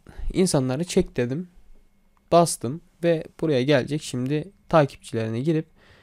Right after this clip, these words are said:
on kişiyi çekecek. Ee, çekim işlemi bitti. Havuzuma bakıyorum. Gördüğünüz gibi dokuz kişi diyor. Ee, bu şekilde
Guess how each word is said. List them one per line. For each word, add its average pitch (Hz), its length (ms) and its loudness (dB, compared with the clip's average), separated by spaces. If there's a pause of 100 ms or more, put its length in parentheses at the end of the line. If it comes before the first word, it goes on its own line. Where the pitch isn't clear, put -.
(480)
on 165 200 2
kişiyi 165 280 -2
çekecek. - 540 -4 (360)
Ee, - 40 -8 (360)
çekim 175 300 0
işlemi 117 360 -6
bitti. 156 320 -2
Havuzuma 147 560 0
bakıyorum. 160 560 0 (480)
Gördüğünüz 160 400 2
gibi 139 200 -4
dokuz 139 320 0
kişi - 320 -4
diyor. 127 300 -4 (1500)
Ee, - 40 -12 (1200)
bu 180 100 6
şekilde 143 640 0